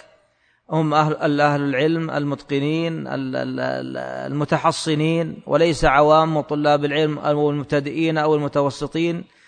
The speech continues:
الذين تحصنوا بالعلم الشرعي الصحيح فيأخذوا ما عنده بقدر الحاجة ليسدوا حاجة المسلمين في هذا الباب".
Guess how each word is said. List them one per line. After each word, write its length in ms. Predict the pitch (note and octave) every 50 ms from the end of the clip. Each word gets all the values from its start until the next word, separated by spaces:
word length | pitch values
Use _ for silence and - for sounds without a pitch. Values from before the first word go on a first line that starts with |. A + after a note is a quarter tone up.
| _ _ _ _ _ - -
الذين 500 | D#3+ E3+ E3+ E3 D#3+ E3+ F3+ E3+ E3 D3+
تحصنوا 640 | - D#3+ C#3 - G3 G3 - - - E3 E3 D#3+ D#3
بالعلم 400 | C#3+ D3 C#3+ C#3+ D#3+ F3+ E3+ E3
الشرعي 360 | D3 - - F#3 E3 E3 D#3+
الصحيح 600 | D#3 - - - D3 A#2+ E3 F#3 G3+ F#3+ - - _ _ _ _ _ _ _ _
فيأخذوا 840 | - - E3 G#3+ A3 G#3+ - - - E3 F3+ F3+ D#3+ E3+ E3 D#3 D3
ما 220 | D3+ E3 E3+ F3
عنده 560 | D#3 E3 F#3+ F#3 F3 D#3+ D#3+ D#3 C#3 D3 D3 C3+
بقدر 400 | D3 D#3 - F#3+ F#3 D#3+ E3+ E3+
الحاجة 640 | E3 D#3 - - D#3 F3 F#3 F#3+ F#3+ F3+ G3+ F#3+ F3
ليسدوا 760 | E3+ F3+ F#3 F3+ D#3+ - - G3 G3+ F3+ E3 D#3 G3 F#3+ F3
حاجة 380 | - D3+ E3 F3+ F3 E3 D3+ C3
المسلمين 640 | D#3+ D3+ D#3 D3 - D3+ D#3 E3 E3+ F3+ F3 E3 D3+
في 160 | C#3 D3+ C#3+
هذا 220 | C#3 C#3+ C#3 C3+ C3
الباب". 280 | C3 B2 B2+ A#2 A2+